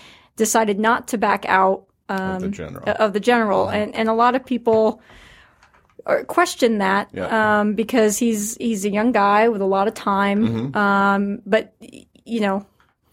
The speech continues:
Speaker 2: Well, and there
Speaker 1: so
Speaker 2: was a
Speaker 1: why is
Speaker 2: question to
Speaker 1: now
Speaker 2: begin with as to if Ron Barber was gonna run for the general.
Speaker 1: There was.
Speaker 2: And he has said that he's going to.
Speaker 1: Right.
Speaker 2: So
Speaker 1: Right. And, and, and he said that, uh, you know, a few months ago. And
Speaker 2: Yeah.
Speaker 1: yet, you know, Matt has, has not
Speaker 2: Well, and even the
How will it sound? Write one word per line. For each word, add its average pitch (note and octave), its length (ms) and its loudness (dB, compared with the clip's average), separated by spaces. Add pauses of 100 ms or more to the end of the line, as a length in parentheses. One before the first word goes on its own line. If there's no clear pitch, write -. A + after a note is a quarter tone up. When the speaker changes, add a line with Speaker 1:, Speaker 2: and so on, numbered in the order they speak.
(140)
Speaker 2:
Well, D3+ 240 4
and F3+ 160 2
there A3 100 4
Speaker 1:
so E3+ 40 4
Speaker 2:
was A#2 140 2
a G#3+ 60 2
Speaker 1:
why A3+ 260 4
is A#3 100 6 (120)
Speaker 2:
question C4+ 60 4
to A3 60 2
Speaker 1:
now G#3+ 240 4
Speaker 2:
begin G#3 220 2
with G2 200 -2
as G2 260 -2
to G#2 200 0
if G2 180 -2
Ron G2 220 -2
Barber F2+ 300 -4
was F2 240 -8
gonna F2 220 -8
run E2+ 380 -6
for F2+ 360 -6
the D2+ 100 -10
general. D#2+ 600 -6
Speaker 1:
There E4 120 4
was. - 540 -2
Speaker 2:
And F#2 480 -2 (100)
he G2 300 -6
has F2+ 420 -4
said E2+ 300 -8
that D#2+ 140 -12
he's D#2+ 180 -14
going C#2 380 -12
to. B3 80 -2
Speaker 1:
Right. A#3+ 320 2
Speaker 2:
So F#3 580 -2
Speaker 1:
Right. G#3+ 320 2
And, A#3+ 160 2
and, B3+ 200 2
and C4+ 140 2
he E4 80 6
said D#4 320 2
that, A#3+ 340 0
uh, A#3+ 160 -4
you C4 120 2
know, G#3 160 4
a G#3 40 2
few C4 200 2
months A#3+ 240 2
ago. - 420 -4
And G#3+ 240 0
Speaker 2:
Yeah. G#3+ 120 4
Speaker 1:
yet, - 180 -2 (100)
you A3 160 -2
know, G3+ 80 0
Matt G3+ 240 0
has, G3 300 -4
has G3+ 220 -6
not G3+ 80 2
Speaker 2:
Well, C3+ 160 4
and D#3+ 240 0
even D3 200 2
the A#2+ 80 0